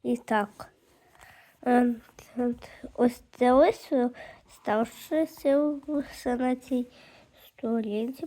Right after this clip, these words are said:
будемо читати, е, в наступних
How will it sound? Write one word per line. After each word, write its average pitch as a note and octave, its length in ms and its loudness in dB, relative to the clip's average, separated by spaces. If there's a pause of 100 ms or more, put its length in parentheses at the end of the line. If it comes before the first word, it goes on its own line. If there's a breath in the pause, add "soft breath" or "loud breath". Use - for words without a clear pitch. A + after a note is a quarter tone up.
будемо B3 360 0
читати, A3 1200 -12 (760 loud breath)
е, A3 240 0
в A#3+ 160 -2
наступних A#3+ 680 -4